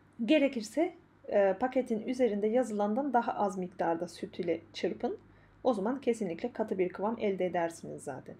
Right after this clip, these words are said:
E, kenarlarına böyle hafif süslemek için ve renk katmak için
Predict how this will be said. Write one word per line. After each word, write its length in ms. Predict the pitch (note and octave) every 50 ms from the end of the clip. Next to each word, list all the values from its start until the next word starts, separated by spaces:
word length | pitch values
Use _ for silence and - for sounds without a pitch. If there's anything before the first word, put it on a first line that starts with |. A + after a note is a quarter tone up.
| - - - - - - - - - - _ _ -
E, 460 | - G#3+ G#3+ G#3+ G#3+ G#3+ G#3 G#3 G#3 G#3
kenarlarına 640 | - - D#4+ D#4+ D#4 C#4+ C4 B3 A#3+ A#3 A#3 A#3+ A#3
böyle 160 | C4+ C4 B3+
hafif 400 | B3+ - D4 D4 D4 C4 A#3 -
süslemek 520 | - - - D4 - - B3+ A3+ G#3 G3+
için 300 | - - - F#3 F#3+ G#3
ve 120 | A3+ A#3+ A#3+
renk 300 | C4+ C4+ C4 C4 C4 - - - - - - _ -
katmak 380 | - G#3 G#3 - A#3+ C4+ -
için 300 | E4 E4 - D4+ D4+ E4